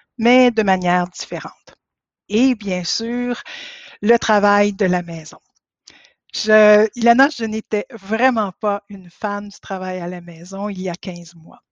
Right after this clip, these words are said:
J'avais des réserves, tout particulièrement en ce qui a trait à la capacité de conserver l'engagement du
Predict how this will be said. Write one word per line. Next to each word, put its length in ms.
J'avais 580
des 140
réserves, 680
tout 120
particulièrement 720
en 40
ce 100
qui 80
a 100
trait 180
à 60
la 120
capacité 720
de 120
conserver 580
l'engagement 600
du 120